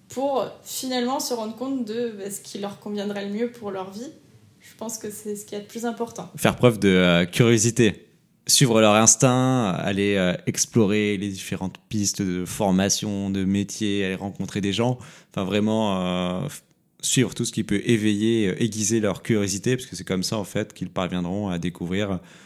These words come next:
Speaker 2: bah, le type d'univers, le type d'environnement, le type de métier, le type de formation qui pourra leur, euh, correspondre, qui pourra leur plaire.
Speaker 1: Tout à fait. Et je dirais d'ailleurs que quand j'ai finalement décidé de ne pas porter la robe, la question m'a été posée de savoir est-ce que je regrettais.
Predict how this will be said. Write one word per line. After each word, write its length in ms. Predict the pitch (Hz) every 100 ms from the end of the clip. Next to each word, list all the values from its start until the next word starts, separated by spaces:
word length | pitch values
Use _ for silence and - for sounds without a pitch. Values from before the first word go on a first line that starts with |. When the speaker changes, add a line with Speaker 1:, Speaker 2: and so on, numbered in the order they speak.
| _ _ -
Speaker 2:
bah, 100 | 90
le 120 | 90
type 240 | - 101
d'univers, 520 | 95 95 95 92 90 87
le 100 | 98
type 180 | -
d'environnement, 680 | 107 104 98 104 107 104 98
le 140 | 95 95
type 260 | - 107
de 200 | 104 98
métier, 340 | 95 98 - 117
le 100 | 98
type 160 | -
de 100 | 98
formation 540 | 87 - 110 104 - 120
qui 120 | -
pourra 220 | - 92
leur, 160 | 92 87
euh, 180 | 87 85
correspondre, 460 | 90 92 - 117
qui 80 | -
pourra 200 | - 95
leur 160 | 92 -
plaire. 300 | 87 76 - -
Speaker 1:
Tout 120 | 277
à 100 | 285
fait. 320 | 277 214 233 - _ 226
Et 440 | 220 214 214 220
je 120 | 214
dirais 280 | 226 254 262
d'ailleurs 420 | 254 254 277 -
que 120 | - 226
quand 320 | 208 233 233
j'ai 500 | 226 220 208 196 196
finalement 440 | - - 262 247
décidé 340 | 240 240 - 247
de 60 |
ne 80 | 208
pas 120 | 220
porter 260 | 226 233 233
la 140 | 220
robe, 180 | 226 247
la 120 | 202
question 380 | 185 208 - 277
m'a 120 | 247
été 160 | 226 220
posée 320 | 208 202 233
de 40 |
savoir 300 | 233 196 208
est-ce 100 | 208
que 160 | 208 202
je 140 | 196
regrettais. 540 | 190 190 190 190 208